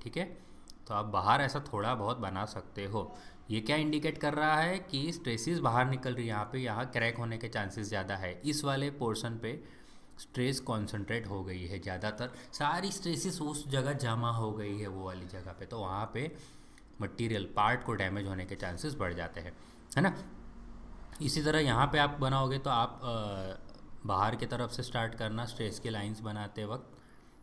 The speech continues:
है ना, ऊपर इस तरह से lines बना देना। देखिए ऊपर की तरफ और नीचे की तरफ, है ना। मेरी लाइन शायद straight ना बने, आप थोड़ा, आपको scale से ये lines बनाना, ये ऊपर से निकालना, देखिए ऐसी line, ये नीचे से निकालना,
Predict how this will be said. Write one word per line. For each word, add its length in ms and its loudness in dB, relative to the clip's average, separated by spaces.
है 60 -4
ना, 120 -2
ऊपर 300 -4
इस 280 -10
तरह 160 0
से 100 -4
lines 300 -2
बना 260 -2
देना। 260 -4
देखिए 260 -6
ऊपर 380 -8
की 120 -8
तरफ 480 -6
और 160 -2
नीचे 280 -6
की 120 -8
तरफ, 260 -6
है 60 -4
ना। 100 -2
मेरी 180 -2
लाइन 260 2
शायद 260 -2
straight 300 -4
ना 160 0
बने, 280 -2
आप 220 -8
थोड़ा, 240 -2
आपको 300 -4
scale 440 0
से 220 -2
ये 220 -2
lines 280 -2
बनाना, 360 -4
ये 300 -6
ऊपर 280 -2
से 180 -4
निकालना, 440 -4
देखिए 300 -8
ऐसी 240 -8
line, 240 -4
ये 300 -6
नीचे 340 -6
से 160 -8
निकालना, 640 -6